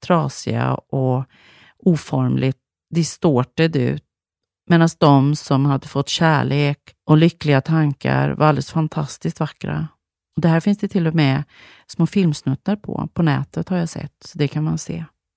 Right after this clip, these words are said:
Och det går troll i ord, det vill säga det här att verkligen tänka på vad är det man säger? Vad säger man till varann? Och vad säger man till sig själv? Om du hela tiden säger, "Gud vad dum jag är."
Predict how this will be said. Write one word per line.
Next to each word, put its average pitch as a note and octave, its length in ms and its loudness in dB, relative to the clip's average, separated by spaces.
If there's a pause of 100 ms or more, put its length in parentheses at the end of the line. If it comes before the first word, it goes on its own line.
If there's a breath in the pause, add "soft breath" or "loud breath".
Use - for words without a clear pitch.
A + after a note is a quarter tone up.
(380)
Och G#3 80 6
det A#3 100 4
går G3+ 340 2
troll B2+ 580 0
i C3 120 0
ord, - 340 -6
det F3+ 100 0
vill G3+ 120 2
säga C3+ 460 6 (360)
det E3+ 80 6
här D#3+ 180 6
att C3+ 160 2
verkligen C3+ 360 2
tänka C3 360 -2
på A2+ 280 -2
vad D#3 180 0
är A#2+ 180 2
det A#2 100 -2
man A#2 480 -4
säger? D#2 720 -8 (340)
Vad F3 120 0
säger G2 440 0
man F#2+ 160 -6
till - 160 -10
varann? - 540 -6 (340)
Och E3+ 80 4
vad D#3+ 140 4
säger B2+ 460 -2
man B2 240 -4
till C3 140 -14
sig - 120 -8
själv? - 600 -10 (580)
Om D#3 120 2
du C#3+ 120 4
hela C#3+ 400 -2
tiden A#2+ 420 -4
säger, F#2+ 500 -4 (400)
"Gud F3+ 220 -2
vad - 160 -6
dum C#2+ 260 -6
jag C2+ 160 -8
är." C#3+ 100 -10